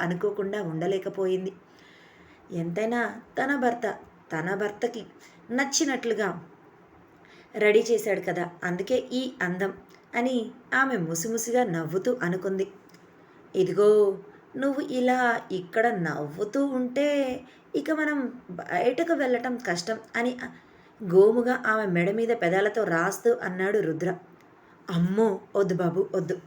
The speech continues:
అసలే కింద ఫంక్షన్ జరుగుతుంది.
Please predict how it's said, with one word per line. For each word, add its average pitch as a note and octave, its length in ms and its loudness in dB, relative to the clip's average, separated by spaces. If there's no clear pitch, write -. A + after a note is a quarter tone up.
అసలే C#4+ 600 2
కింద C4+ 220 -2
ఫంక్షన్ G3+ 480 -4
జరుగుతుంది. G3 560 -2